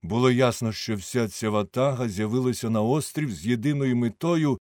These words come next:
відсвяткувати свою перемогу над ворогом варварським бенкетом.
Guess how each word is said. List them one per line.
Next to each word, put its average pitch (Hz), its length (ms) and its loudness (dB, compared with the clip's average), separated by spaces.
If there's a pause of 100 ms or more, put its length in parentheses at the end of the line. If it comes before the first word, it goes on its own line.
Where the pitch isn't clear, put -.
(160)
відсвяткувати 147 1300 0
свою 101 480 -2
перемогу 104 640 0
над 92 220 -2
ворогом 127 680 2
варварським 104 840 -2
бенкетом. 95 840 -4